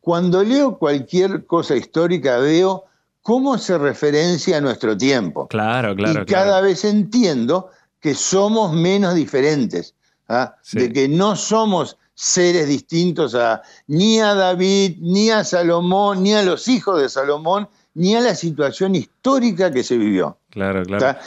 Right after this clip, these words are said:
Speaker 1: Y que co-, que esa es una, al final de la historia, comprender, eh, que la historia, bueno, viste, lo que, lo que ya se ha dicho, ya,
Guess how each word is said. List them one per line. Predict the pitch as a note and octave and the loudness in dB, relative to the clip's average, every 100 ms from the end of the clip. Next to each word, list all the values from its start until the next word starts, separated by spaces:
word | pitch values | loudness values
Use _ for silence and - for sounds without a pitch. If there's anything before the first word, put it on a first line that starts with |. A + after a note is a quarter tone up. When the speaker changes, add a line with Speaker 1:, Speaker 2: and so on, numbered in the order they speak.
| - - | -12 -2
Speaker 1:
Y | C#3+ C#3+ | 0 0
que | D#3 C3+ | -2 -2
co-, | - F#3 F#3+ - | -2 -2 -2 -6
que | D#3+ D#3 B3 | 0 2 2
esa | A#3+ F#3 | 0 -2
es | C#3+ D#3+ | -2 0
una, | D#3+ D3 C3+ | 0 2 0
al | A#2 | -2
final | C3 D3 D#3 | 0 0 2
de | |
la | D3+ | 2
historia, | D3 - E3+ B2 C3+ E3 - - _ _ | 0 0 0 2 0 -2 -8 -20 _ _
comprender, | - C#3+ D3 C#3 E3+ E3 F3 F#3+ G3+ G3 A3+ B3+ - _ _ _ _ _ D#3 | -4 -2 -2 -2 0 0 2 2 2 2 0 -4 -12 _ _ _ _ _ -2
eh, | C#3+ C#3 C3+ C3+ C3+ C3 | 2 4 4 2 0 -2
que | D3+ C#3+ | -2 0
la | D#3 | 0
historia, | D3+ - F#3 F#3 F3+ | 0 -2 0 2 0
bueno, | C#3+ G2+ F#2+ _ _ _ _ | 0 -4 -8 _ _ _ _
viste, | G2+ A2 | -14 -6
lo | G2 G2 | -4 0
que, | A#2+ | 0
lo | D3 C3+ | 2 2
que | C#3+ | 2
ya | F#3 | 2
se | F3 E3 | 2 0
ha | |
dicho, | D#3 F3 C3 | 2 0 0
ya, | C3+ | 0